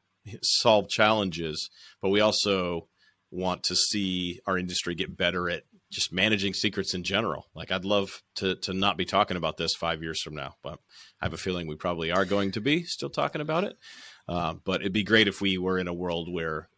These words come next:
you know, that wasn't an issue. So, um, any final, Ben, coming to you first, any final kind of call to action or key takeaway that you wanna give the audience? You wanna give them,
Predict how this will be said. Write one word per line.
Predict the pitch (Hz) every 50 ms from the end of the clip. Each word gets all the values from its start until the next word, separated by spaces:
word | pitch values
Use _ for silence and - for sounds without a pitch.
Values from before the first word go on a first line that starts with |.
| _ _
you | - 80
know, | 78 76 73 71
that | 80 78 73
wasn't | 85 85 82 82 - - 80 76 - - -
an | 71 82
issue. | 82 85 82 - - 73 76
So, | - - - 104 95 87 - - - - - - _
um, | - 98 98 98 90 87 85 - _ _
any | 127 139 147 156 143
final, | - - - 143 135 139 139 143 139 143 139 139 135 131 131 127 117 107 _ _ -
Ben, | 117 117 113
coming | 110 - 135 123 113
to | 110
you | 113 113
first, | 107 - 120 120 113 104 - -
any | 107 117 120 117 113
final | 113 - - 110 110 110 113 110 104
kind | - - 107 104
of | 95 - _
call | - - - 113 110 117 117
to | 98 107
action | 92 98 107 110 110 - - - 120 113 107
or | 101 95
key | - - - 123 117 -
takeaway | - - 101 98 - 120 113 113 110 110
that | 104 101 82
you | 98 101
wanna | 104 101 98
give | 90 85 104 107 101 92
the | 98 95
audience? | 95 98 104 107 104 110 101 - -
You | 104
wanna | 98 98
give | 92 104 107 98
them, | - 98 98